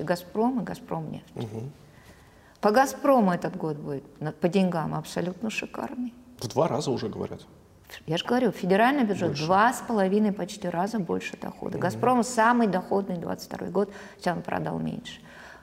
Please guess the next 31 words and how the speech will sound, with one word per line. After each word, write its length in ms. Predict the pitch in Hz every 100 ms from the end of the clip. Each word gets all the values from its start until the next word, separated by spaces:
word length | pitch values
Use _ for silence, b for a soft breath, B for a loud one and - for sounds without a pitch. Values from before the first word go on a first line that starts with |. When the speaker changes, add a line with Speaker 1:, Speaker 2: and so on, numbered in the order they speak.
| B
Speaker 1:
По 60 |
"Газпром" 560 | 196 247 247 277 269 214
нефти, 480 | 196 156 - - - - - - -
если 380 | 165 185 175 147
цена 400 | - 170 160 156
такая 360 | 165 - 139
сохранится 640 | - - - 156 151 - -
до 120 | 165
конца 380 | - 156 - 170
года, 240 | 190 -
тоже 320 | - 156 175
будут 240 | 202 262 -
плюса. 500 | 254 262 - 254 - B B B B B B B - -
Потеряет 880 | 247 254 277 294 311 285 240 -
город 480 | 208 233 226 190 -
на 160 | 185 185
том, 420 | - 269 339 330 - B B
как 160 | - -
мне 140 | 196
сказал 440 | 190 180 180 156
из-, 120 | 156 185
один 340 | 160 156 143
из 160 | - -
депутатов, 600 | - - 233 349 294 - - B B
что, 200 | B -
оказывается, 640 | 190 196 233 208 175 170 -
не 140 | 190
только 340 | 202 302 359 214
Большой 340 | 202 196 -
Питерский 560 | 180 175 - - - -
порт, 480 | - - - -